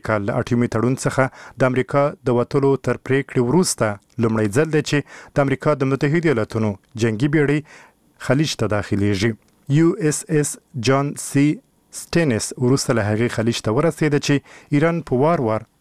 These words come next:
د هرمز تنګي د تړلو ګواښونه کړي دي. خلیج ته د امریکا د دې جنګي بیړۍ له رسېدو سره سم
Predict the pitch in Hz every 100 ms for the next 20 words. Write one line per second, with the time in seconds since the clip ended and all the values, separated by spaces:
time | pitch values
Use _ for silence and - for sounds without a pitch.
0 | - 117 110 117 123 147 - 147 139 151
1 | - - - - 135 127 131 - 110 120
2 | - 160 110 117 104 98 110 _ _ _
3 | - 156 170 - 160 143 127 - 139 123
4 | 117 127 113 113 110 120 110 113 120 110
5 | 110 - 104 113 - 104 - 143